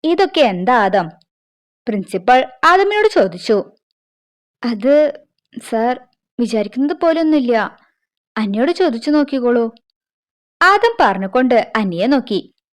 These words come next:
അവളപ്പോഴും തല താഴ്ത്തി നിൽക്കുകയായിരുന്നു. അവൾ പ്രതികരിക്കാത്തത് കണ്ട് അവന് വല്ലാത്ത പോലെയായി.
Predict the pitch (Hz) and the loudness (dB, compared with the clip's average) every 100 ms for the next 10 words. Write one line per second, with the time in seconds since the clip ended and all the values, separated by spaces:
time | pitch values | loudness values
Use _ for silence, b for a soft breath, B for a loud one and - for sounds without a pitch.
0 | _ 226 190 165 208 285 277 277 - 381 | _ -4 -4 -2 0 4 4 2 0 0
1 | 427 427 214 202 269 175 - 196 240 196 | 2 2 0 2 0 -2 -4 0 2 2
2 | 190 - _ _ _ _ 339 403 466 392 | -2 -8 _ _ _ _ 2 4 4 2
3 | 208 185 190 190 208 214 302 - 214 247 | 0 -2 -4 -2 -2 -2 -2 0 2 2
4 | 208 - 208 175 208 240 - 339 370 440 | 0 -2 -6 -4 -2 -4 0 2 4 2
5 | 440 415 180 196 196 165 - | 2 0 0 0 0 -2 -8